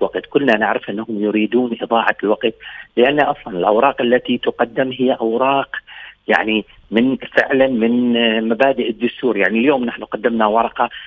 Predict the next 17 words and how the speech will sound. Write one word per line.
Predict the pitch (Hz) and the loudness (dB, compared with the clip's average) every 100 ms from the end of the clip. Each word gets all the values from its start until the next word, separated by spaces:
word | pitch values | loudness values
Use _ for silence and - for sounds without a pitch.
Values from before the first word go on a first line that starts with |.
| - | -4
تتحدث | 131 - - - - - | -2 0 -2 -4 -4 -2
عن | 117 - | -2 -2
سمو | 120 110 104 | 0 0 0
الدستور. | - - - 92 85 - - - - - | -2 -10 -6 -6 -6 -12 -20 -20 -6 0
لم | 156 | 6
ي-، | 175 117 113 | 6 4 2
يعني | 110 113 | 2 2
لو | 139 139 - | 2 0 0
قلنا | 143 135 120 | 0 4 4
لهم | 117 117 117 101 - - - | 4 0 -4 -8 -16 -8 0
الآن: | 117 110 117 107 98 92 92 | 2 2 2 2 0 -2 0
"نريد | 110 127 113 - | 2 4 2 0
أن | 123 117 | -2 -2
نقدم | 110 101 117 101 107 95 - | -4 -2 -2 -2 -4 -4 -2
أن | 117 110 | -2 0
اسم | 104 - 127 - 98 | 0 -2 -4 -2 0
عاصمة | 85 104 - 120 101 | 2 2 2 -2 -4